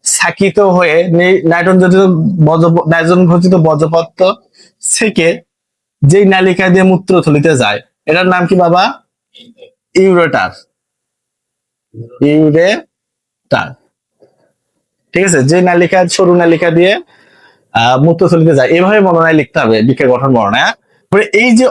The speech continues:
অবতল অংশের ভাঁজকে, এই অবতল অংশের ভাঁজকে কি বলা হয় বাবা? হাইলাস। হাইলাস।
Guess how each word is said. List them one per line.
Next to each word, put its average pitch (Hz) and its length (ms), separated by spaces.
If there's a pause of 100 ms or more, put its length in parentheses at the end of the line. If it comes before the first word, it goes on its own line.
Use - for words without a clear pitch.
অবতল 202 460
অংশের 180 300
ভাঁজকে, 131 580 (1600)
এই 160 200
অবতল 190 380
অংশের 185 300
ভাঁজকে 165 400
কি 196 120
বলা 185 200
হয় 175 220
বাবা? 180 380 (1400)
হাইলাস। 147 1000 (1800)
হাইলাস। 135 1080